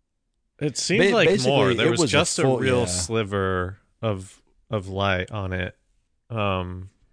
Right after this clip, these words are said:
Speaker 1: it was cool looking.
Speaker 2: It was a full moon, and then when it f-, got fully, quote, mostly or fully covered, depending on where you were,
Speaker 1: Mm-hmm.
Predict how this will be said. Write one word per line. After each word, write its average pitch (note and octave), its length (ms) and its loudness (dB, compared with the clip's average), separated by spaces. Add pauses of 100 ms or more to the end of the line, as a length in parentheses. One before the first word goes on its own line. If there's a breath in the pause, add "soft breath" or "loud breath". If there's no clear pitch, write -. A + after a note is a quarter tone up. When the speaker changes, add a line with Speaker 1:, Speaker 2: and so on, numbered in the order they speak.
(140)
Speaker 1:
it D3+ 60 -2
was A3+ 140 -4
cool F3+ 240 -2
looking. D#3 380 -4 (260)
Speaker 2:
It C3 60 -4
was E3 160 -2
a E3 80 0
full D#3 260 2
moon, A2+ 440 -2 (100)
and C3+ 160 -2
then D3+ 160 0
when C#3+ 140 2
it - 100 -6
f-, - 180 -14
got B2+ 240 -2
fully, D3 520 -2 (100)
quote, C#3+ 340 -2
mostly C3+ 760 -2 (100)
or A#2+ 100 0
fully C3 300 -2
covered, C#3 300 0
depending B2+ 320 -2
on C3 120 -2
where C3 120 0
you C3+ 100 -2
were, C#3 240 -2
Speaker 1:
Mm-hmm. A2+ 460 -6